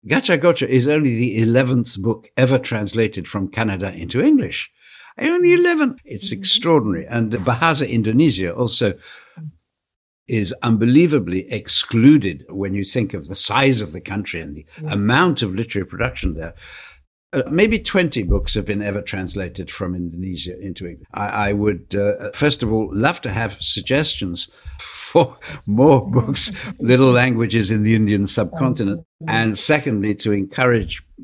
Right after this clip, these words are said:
Speaker 1: listeners not to be sniffy about translations, not to say, "Oh, I, I prefer the original."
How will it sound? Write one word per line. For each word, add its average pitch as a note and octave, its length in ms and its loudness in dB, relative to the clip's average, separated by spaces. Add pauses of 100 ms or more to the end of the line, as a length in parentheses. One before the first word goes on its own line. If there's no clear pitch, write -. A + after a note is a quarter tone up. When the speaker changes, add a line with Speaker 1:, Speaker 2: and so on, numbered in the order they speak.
(140)
Speaker 1:
listeners A#2 560 2 (420)
not G#3 220 2
to B3+ 100 -2
be G#3+ 140 -2
sniffy G#3 480 2
about E2+ 340 -4
translations, F2 800 -8
not G3+ 240 2
to F#3 80 -2
say, C#3 300 2
"Oh, C#3 300 6
I, A2 420 -2
I G#2 160 -4
prefer A2+ 500 0
the G2 160 -4
original." G2 540 -4